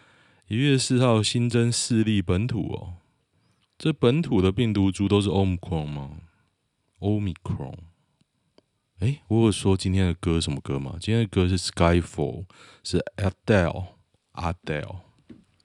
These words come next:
爱戴尔，零零七电影的主题曲。谁说你可以不用来？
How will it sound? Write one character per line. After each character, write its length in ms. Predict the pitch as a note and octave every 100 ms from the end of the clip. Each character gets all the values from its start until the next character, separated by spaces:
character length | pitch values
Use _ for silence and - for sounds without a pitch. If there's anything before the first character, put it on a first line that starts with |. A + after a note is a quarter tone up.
| _ _ -
爱 260 | G#2+ F#2+
戴 320 | E2+ G2 E2 D2
尔， 380 | C2+ C2+ C2+ - _ _ _ _ -
零 180 | F2 A2
零 160 | G#2
七 220 | G2+ -
电 180 | G2 G2+
影 60 | D2+
的 100 | D2
主 160 | -
题 160 | C#2 -
曲。 240 | - - - _ _ _ _ _
谁 260 | - A2+ B2
说 220 | - F3+
你 120 | D#3+
可 160 | F2+ G#2+
以 80 | F#2
不 140 | F2+
用 180 | F#2 F2
来？ 300 | D#2 D2+